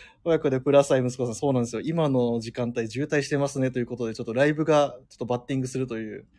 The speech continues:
すいません。こちらも大事な情報なんですけれども。ありがとうございます。よし。じゃあ、もう早速、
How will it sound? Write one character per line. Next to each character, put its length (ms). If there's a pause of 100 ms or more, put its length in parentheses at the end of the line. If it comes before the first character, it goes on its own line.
(440)
す 180
い 160
ま 160
せ 1000
ん。 80
こ 100
ち 100
ら 100
も 120
大 200
事 100
な 100
情 220
報 140
な 100
ん 40
で 100
す 80
け 80
れ 60
ど 100
も。 200 (800)
あ 120
り 80
が 80
と 80
う 40
ご 60
ざ 80
い 60
ま 100
す。 140
よ 1000 (2250)
し。 800 (1600)
じ 100
ゃ 60
あ、 320
も 260
う 40
早 120
速、 880